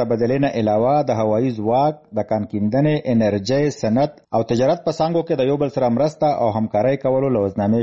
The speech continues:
شاملې دي. د لوزنامو لاسلیک کولو غونډې ته طیب اردوغان او شهباز شریف ویناوې وکړې او د دواړو هیوادونو ترمنځ اړیکې پخوانۍ او دوستانه وبللې. د پاکستان په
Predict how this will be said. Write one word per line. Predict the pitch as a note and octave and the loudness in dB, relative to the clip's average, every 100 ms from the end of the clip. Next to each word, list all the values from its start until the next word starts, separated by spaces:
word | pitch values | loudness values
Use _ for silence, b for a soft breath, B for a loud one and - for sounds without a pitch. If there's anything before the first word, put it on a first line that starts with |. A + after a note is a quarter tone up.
| A2+ | -2
شاملې | F#2 D#2+ D#2 D2+ | -6 -6 -10 -12
دي. | D2+ D2+ _ | -14 -16 _
د | B2 | 0
لوزنامو | C3+ B2+ C3+ D3 F#3 | 0 2 0 2 0
لاسلیک | E3+ D3 - B2+ | 0 0 -4 -4
کولو | C3 C#3+ E3 C3 | 0 2 0 0
غونډې | D3 F3 | 0 0
ته | F3 | -2
طیب | D#3+ D3+ D#3 D3+ | 0 0 0 0
اردوغان | A#2+ A#2+ C3+ D#3 D#3+ | -2 0 2 0 0
او | B2 | -2
شهباز | A2+ G#2+ A2 - | -2 -2 -2 0
شریف | C3+ C#3+ | -2 0
ویناوې | A#2+ G#2 G#2+ F#2+ E2+ | 0 0 0 0 -2
وکړې | E2+ D#2+ D#2 D2+ _ - | -6 -8 -10 -12 _ -2
او | A2 | 0
د | G#2+ G#2+ | 0 0
دواړو | C3 C#3+ | 0 0
هیوادونو | C3+ B2 C#3+ C#3 | 0 -2 -2 -2
ترمنځ | C#3 C#3+ D3+ - A#2+ | 0 0 -2 -2 -4
اړیکې | C#3 D#3+ D#3 D3+ | -2 0 -2 -2
پخوانۍ | A2+ A#2 A#2 C#3+ E3+ F3 | -2 0 2 2 0 -2
او | A2+ | -4
دوستانه | G#2 G2+ - A#2 C3 | -4 -4 -2 0 0
وبللې. | G2+ F2 F2 D#2+ D2+ D2 - - | 0 -2 -6 -8 -10 -14 -20 -4
د | C#3 | -2
پاکستان | D3+ D3+ D3 G3 | 0 -2 -2 -2
په | G#3+ | 0